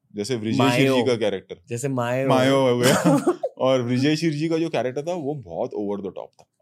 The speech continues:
Speaker 2: हम्म।
Speaker 1: मतलब, वो अलग लेवल पे over the top था ना। I was like, "ये गलत हुआ ना,
Speaker 2: <laughs>
Speaker 1: तो मेरी बैंड बज जाएगी।" But हमने कर दिया वो कन्विक्शन के साथ। हाँ, तुषार का कैरेक्टर कोई और हीरो करने वाला था।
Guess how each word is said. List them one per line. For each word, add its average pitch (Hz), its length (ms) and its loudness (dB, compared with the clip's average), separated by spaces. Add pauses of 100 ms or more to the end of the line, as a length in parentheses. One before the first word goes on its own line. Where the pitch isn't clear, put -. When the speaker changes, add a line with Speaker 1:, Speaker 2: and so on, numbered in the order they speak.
Speaker 2:
हम्म। 98 100 -14
Speaker 1:
मतलब, 131 140 -6
वो 165 100 -6
अलग 131 400 -4
लेवल 104 440 0
पे 170 80 -2
over 113 240 2
the 104 120 -2
top 87 140 -8 (120)
था 78 100 -16
ना। - 180 -20
I 107 40 -12
was 120 140 -10
like, 131 180 -12
"ये 117 360 -4 (280)
गलत 87 480 -6
हुआ 120 180 -2
ना, 98 200 -8 (120)
Speaker 2:
<laughs> 190 180 -8
Speaker 1:
तो 233 320 -16
मेरी 98 220 -6
बैंड 98 440 -4
बज 110 120 0
जाएगी।" 123 480 0 (580)
But 120 100 0
हमने 135 220 0
कर 135 220 2
दिया 113 200 2
वो 90 140 -2
कन्विक्शन 95 500 -4
के 87 120 -6
साथ। 82 180 -12 (920)
हाँ, 90 220 -10
तुषार 139 300 2
का 160 80 2
कैरेक्टर 156 340 0
कोई 151 140 0
और 131 200 2
हीरो 123 200 0
करने 107 240 -4
वाला 95 180 -4
था। 95 200 -14